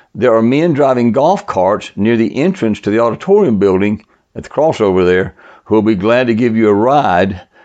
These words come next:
to a door that enters the building on our level, so you won't have to do any steps at all.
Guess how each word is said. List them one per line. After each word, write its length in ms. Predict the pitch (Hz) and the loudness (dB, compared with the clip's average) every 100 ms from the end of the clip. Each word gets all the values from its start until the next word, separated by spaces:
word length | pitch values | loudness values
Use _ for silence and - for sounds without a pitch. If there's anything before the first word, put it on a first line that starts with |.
| _ _ | _ _
to 160 | - 101 | -2 -2
a 40 | |
door 320 | 90 104 113 | 2 2 2
that 160 | 101 - | 2 0
enters 240 | 104 107 | -2 0
the 60 | 104 | 0
building 260 | 98 98 101 | 0 0 0
on 160 | 95 | 0
our 180 | 92 92 | 0 0
level, 440 | 110 143 113 65 - | 0 0 -2 -6 -10
so 160 | - | -6
you 160 | 87 95 | -4 -2
won't 140 | 92 | -2
have 180 | 90 87 | -4 -6
to 60 | 71 | -6
do 180 | 82 85 | -4 -4
any 140 | 78 | -6
steps 400 | - 110 110 - | -4 -2 -2 -2
at 100 | 82 | -2
all. 420 | 117 120 - - | 0 -2 -4 -14